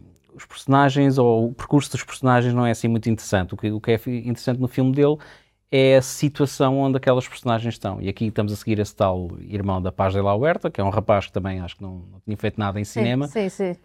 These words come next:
Speaker 1: Vês, como tu dizes, no, do, pelo ponto de vista dele, vês mesmo até mesmo os olhos a pescar.
Speaker 2: Uhum.
Speaker 1: E assim que ele é morto, tu tens ali uma,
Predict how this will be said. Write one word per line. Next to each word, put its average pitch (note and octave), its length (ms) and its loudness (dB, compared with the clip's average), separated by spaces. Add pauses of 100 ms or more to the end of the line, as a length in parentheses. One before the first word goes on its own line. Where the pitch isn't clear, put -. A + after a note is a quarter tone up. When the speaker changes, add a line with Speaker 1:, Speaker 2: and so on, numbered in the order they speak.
(340)
Speaker 1:
Vês, A#2+ 360 6
como A2 240 -2
tu A#2 100 0
dizes, A2 380 2
no, G2+ 240 0
do, G2 160 -4
pelo - 180 -4
ponto A2+ 300 0
de A#2+ 80 -10
vista A2+ 320 0
dele, C3+ 320 6
vês G2+ 200 2
mesmo G2+ 200 2
até G2 240 0
mesmo F#2+ 680 -4
os F#2 140 -10
olhos F#2+ 200 0
a G2 60 -6
pescar. A2+ 480 0 (220)
Speaker 2:
Uhum. A#3 420 -2
Speaker 1:
E A#2 580 2
assim C#3+ 340 2
que C#3+ 140 2
ele C3+ 160 6
é B2+ 40 8
morto, D3 760 2 (360)
tu C#3 120 -2
tens C#3 380 0
ali C#3+ 180 2
uma, C#3 200 4